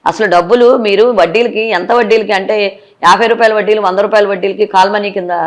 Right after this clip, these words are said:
మీరు ఇలాంటి వాళ్ళని ఏం చేయాలి? డైరెక్ట్గా మేము లక్షలు లక్షలు ఇచ్చామని చెప్తున్నారు. నాకు అదే నాకు కావాలి. ఎక్కడి నుంచి తెచ్చిచ్చారు మీరు లక్షలన్నీ? మీకు ఐటీ రిటర్న్స్ ఉన్నాయా? ఇన్కమ్ ట్యాక్స్ కడుతున్నారా? మీ పిల్లలు ఏం జాబ్స్ చేస్తున్నారు?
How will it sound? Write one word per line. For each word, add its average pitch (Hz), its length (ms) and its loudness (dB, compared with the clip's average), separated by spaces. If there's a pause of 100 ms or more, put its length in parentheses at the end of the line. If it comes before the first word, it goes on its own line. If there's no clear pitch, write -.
(140)
మీరు 160 300 -8
ఇలాంటి 180 320 -6
వాళ్ళని 156 340 -4
ఏం 175 160 -8
చేయాలి? 180 340 -4 (1600)
డైరెక్ట్గా 233 460 2
మేము 208 260 -2
లక్షలు 185 400 2
లక్షలు 233 280 0
ఇచ్చామని 202 420 -4
చెప్తున్నారు. 160 460 -4 (160)
నాకు 202 380 0
అదే 185 300 0
నాకు 214 220 -4
కావాలి. 165 440 2
ఎక్కడి 208 400 -2
నుంచి 220 140 -6
తెచ్చిచ్చారు 175 580 -2
మీరు 156 200 -8
లక్షలన్నీ? 151 800 -6 (720)
మీకు 220 380 -2
ఐటీ 196 260 2
రిటర్న్స్ 196 380 -2
ఉన్నాయా? 160 460 0 (320)
ఇన్కమ్ 214 300 -2
ట్యాక్స్ 202 280 0
కడుతున్నారా? 165 800 0 (320)
మీ 190 100 -4
పిల్లలు 226 300 2
ఏం 226 180 -2
జాబ్స్ 190 340 2
చేస్తున్నారు? 165 720 -2